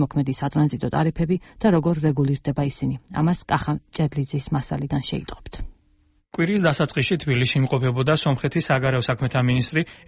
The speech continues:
Speaker 2: ედუარდ ნალბანდიანი, რომლის სტუმრობის მთავარი თემა ერევანში საქართველოს პრეზიდენტის ოფიციალური ვიზიტის მომზადება იყო. თავის ქართველ კოლეგასთან, გრიგოლ ვაშაძესთან ერთად გამართულ პრესკონფერენციაზე ნალბანდიანი ორი ქვეყნის ურთიერთობებზე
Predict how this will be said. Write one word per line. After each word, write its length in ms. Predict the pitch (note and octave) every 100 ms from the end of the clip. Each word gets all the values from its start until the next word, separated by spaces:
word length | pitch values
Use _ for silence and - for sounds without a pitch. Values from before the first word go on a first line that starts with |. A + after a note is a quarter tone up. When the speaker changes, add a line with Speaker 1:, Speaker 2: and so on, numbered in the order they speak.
| D3
Speaker 2:
ედუარდ 300 | D#3 D#3+ E3+ D3
ნალბანდიანი, 800 | B2+ B2 B2+ B2 A#2+ G#2+ A2+ A#2+
რომლის 300 | B2 B2 -
სტუმრობის 380 | C#3+ C3 B2 B2
მთავარი 380 | C3+ C3 C3 C3+
თემა 240 | D3 D3+ F#3 - -
ერევანში 460 | C#3+ D#3+ D#3+ G#3+
საქართველოს 560 | G3 D3+ C3 - C3+ -
პრეზიდენტის 560 | D3+ C3 B2 B2 C#3+ C3
ოფიციალური 580 | C3 - - C3 B2+ C3 C#3+
ვიზიტის 400 | C3+ B2+ B2+ B2+ C3+
მომზადება 480 | C3 B2+ A#2+ A2+ G#2+
იყო. 180 | G2 - - - - -
თავის 240 | D#3+ F#3
ქართველ 400 | - D#3+ - D#3+
კოლეგასთან, 560 | - D#3 D3 B2+ - B2 A#2+
გრიგოლ 240 | A#2+ B2+ B2
ვაშაძესთან 500 | A#2 C3 A#2+ - B2+ B2
ერთად 200 | B2 A#2+
გამართულ 440 | B2 B2 A#2+ B2 A#2
პრესკონფერენციაზე 840 | C#3 - D3 D3 C#3 B2+ C3+ C#3+ G3 - - -
ნალბანდიანი 600 | D3+ E3+ F3+ F3 F3+ G#3
ორი 220 | E3 D#3+
ქვეყნის 400 | E3+ D#3+ - F3+
ურთიერთობებზე 640 | D3+ C#3 D#3 C3+ B2 B2 C#3